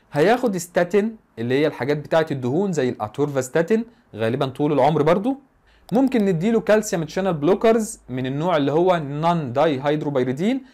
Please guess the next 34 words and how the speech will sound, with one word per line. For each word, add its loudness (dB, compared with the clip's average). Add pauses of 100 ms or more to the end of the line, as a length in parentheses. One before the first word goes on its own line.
(140)
حاجة 0
يعني 2
زي 2
الفيراباميل 0
أو 0
الدلتيازيم 0 (240)
لو 4
عنده 2
مشاكل 0
مع 0
البيتا 0
بلوكرز، -2
لو -4
مش -8
هيقدر 0
ياخد -2
بيتا -2
بلوكرز. -6 (400)
كمان 2
بعض 4
المرضى 2
ممكن -2
ياخدوا 0 (100)
ايس 0
أو 0
اربس، 0 (340)
كمان 2
الدوستيرون 0
انتاجونستس. -4 (440)
بعض 2
المرضى 4
ممكن -2
نكتب -4
لهم 0